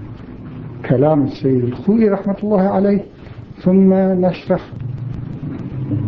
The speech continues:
آه، التعليقات التي عندنا.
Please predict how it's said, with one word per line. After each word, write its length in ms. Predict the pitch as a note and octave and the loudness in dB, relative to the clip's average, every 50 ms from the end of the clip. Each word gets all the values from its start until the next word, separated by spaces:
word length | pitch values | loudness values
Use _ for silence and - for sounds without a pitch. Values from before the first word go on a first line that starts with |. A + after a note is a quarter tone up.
| - - - - - - - - | -2 -2 -2 -2 -2 0 0 0
آه، 420 | - - - C3+ - - - - - | 0 0 0 0 0 0 0 0 0
التعليقات 760 | A2+ - - C3+ A#2 A#2 B2+ B2+ C#3 - - D#3+ D#3 - D3+ | 0 0 0 2 2 2 0 0 -2 2 2 2 2 2 0
التي 360 | C3 B2+ C3 A#2+ - - B2 | 0 2 2 0 2 0 0
عندنا. 420 | - A#2 A#2+ A2 A#2 A#2 A#2 A#2 | 0 2 0 0 0 0 -2 -2